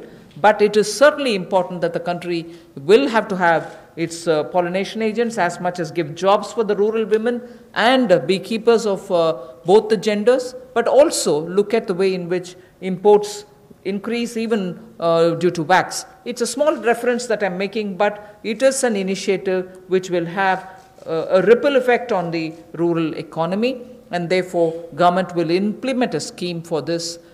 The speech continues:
which will include marketing, which will include value addition, which will include post-harvest facilities for the beekeepers.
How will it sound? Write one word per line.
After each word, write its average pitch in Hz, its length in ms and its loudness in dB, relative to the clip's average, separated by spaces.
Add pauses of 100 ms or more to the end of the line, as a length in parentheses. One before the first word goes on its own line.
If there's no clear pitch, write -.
(160)
which 165 200 -4
will 160 120 -2
include 220 480 0
marketing, 170 580 -2
which 170 140 -6
will 175 100 -4
include 190 380 -2
value 175 340 4
addition, 170 460 -4 (240)
which 175 180 -4
will 170 160 0 (200)
include 226 440 -2
post-harvest 175 800 0 (260)
facilities 160 680 -6 (400)
for 190 160 0
the 160 80 0
beekeepers. - 800 -8